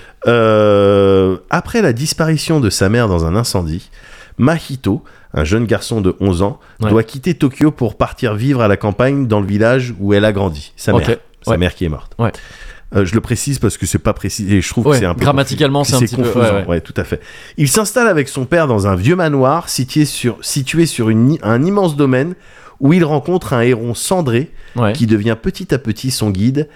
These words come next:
Speaker 1: et l'aide au fil de ses découvertes et questionnements à comprendre le monde qui l'entoure et percer les mystères de la vie.
Speaker 2: D'accord, ok.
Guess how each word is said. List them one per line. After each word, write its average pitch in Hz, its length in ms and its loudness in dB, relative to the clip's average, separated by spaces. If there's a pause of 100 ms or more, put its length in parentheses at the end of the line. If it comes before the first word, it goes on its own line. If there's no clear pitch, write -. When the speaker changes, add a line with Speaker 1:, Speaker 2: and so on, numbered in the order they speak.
(260)
Speaker 1:
et 92 100 4
l'aide 123 260 4
au 101 60 -2
fil 147 300 -6
de 98 100 -4
ses 92 160 -4
découvertes 110 560 -2
et 78 60 -6
questionnements 113 720 0
à 95 60 0
comprendre 110 440 -2
le 90 100 2
monde 104 340 0
qui - 140 -12
l'entoure 104 460 -4
et 85 80 -8
percer - 400 -10
les 82 100 -10
mystères - 380 -16
de - 100 -20
la - 120 -20
vie. - 260 -20 (180)
Speaker 2:
D'accord, - 420 -2 (140)
ok. 113 240 -2